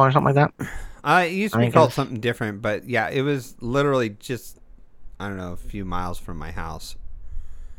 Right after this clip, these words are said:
Speaker 1: So we went there, and there was, like, this paintball shop literally right across from our house, like, off the main road. So
Speaker 2: Mm-hmm.
Speaker 1: a hundred and fourth,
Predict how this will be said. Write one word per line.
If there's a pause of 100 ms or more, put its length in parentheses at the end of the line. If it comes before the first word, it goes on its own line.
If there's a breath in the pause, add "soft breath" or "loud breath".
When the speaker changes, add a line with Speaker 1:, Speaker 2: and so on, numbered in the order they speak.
(720 soft breath)
Speaker 1:
So (280)
we
went (320)
there, (520)
and
there
was,
like,
this (920)
paintball
shop (220)
literally
right
across
from (960 loud breath)
our
house,
like,
off
the
main
road. (220)
So
Speaker 2:
Mm-hmm.
Speaker 1:
a
hundred
and
fourth,